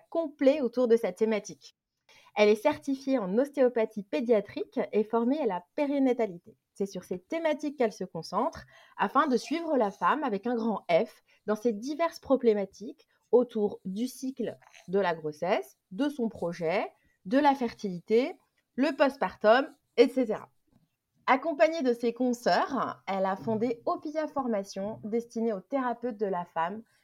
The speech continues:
souhaitant se former en ostéopathie périnatale, yoga et alimentation. Bienvenue dans une conversation avec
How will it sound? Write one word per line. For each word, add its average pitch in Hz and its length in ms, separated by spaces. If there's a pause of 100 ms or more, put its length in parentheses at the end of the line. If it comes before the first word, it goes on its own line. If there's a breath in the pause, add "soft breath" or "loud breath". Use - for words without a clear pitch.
(120)
souhaitant 254 400
se 294 160
former 233 500
en 190 180
ostéopathie 214 800
périnatale, 214 800 (120)
yoga 202 560
et - 200
alimentation. 202 720 (680 soft breath)
Bienvenue 320 600
dans 262 120
une 202 160
conversation 269 680
avec 214 380